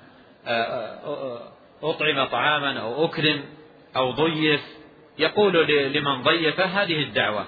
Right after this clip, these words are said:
"اللهم بارك لهم فيما رزقتهم واغفر لهم وارحمهم". فيها دعوة لهم بالبركة فيما رزقهم الله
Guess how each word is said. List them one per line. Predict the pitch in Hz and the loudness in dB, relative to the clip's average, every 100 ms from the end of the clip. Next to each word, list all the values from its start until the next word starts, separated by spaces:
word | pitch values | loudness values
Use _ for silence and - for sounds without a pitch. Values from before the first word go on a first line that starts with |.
| - - - - | -10 -20 -20 -8
"اللهم | 120 143 143 131 131 127 | -2 2 2 2 -4 -2
بارك | 123 147 135 123 | 2 2 0 -2
لهم | 123 113 | -4 -4
فيما | 107 165 180 165 | -2 -2 0 2
رزقتهم | 143 123 151 - 175 175 226 - - - - - - | 0 0 -2 0 0 2 -2 -8 -20 -20 -20 -20 -2
واغفر | 143 175 151 - 208 | 2 4 2 -2 0
لهم | 208 165 143 | 2 2 2
وارحمهم". | 131 123 123 104 85 73 - - - - _ | 0 0 -2 -6 -10 -16 -20 -20 -20 -20 _
فيها | 170 180 160 160 151 - _ _ _ 120 | -6 -2 0 0 -2 -8 _ _ _ -6
دعوة | 151 160 143 127 101 - - _ _ _ _ _ _ - | 0 0 0 -4 -6 -12 -20 _ _ _ _ _ _ -6
لهم | 139 160 151 | -2 -2 -2
بالبركة | 135 131 120 156 160 - 131 | -4 -4 0 2 2 0 -2
فيما | 131 135 131 135 | -4 -4 0 2
رزقهم | 151 147 147 147 131 123 | 2 0 0 0 -2 -6
الله | 120 147 170 | 0 0 0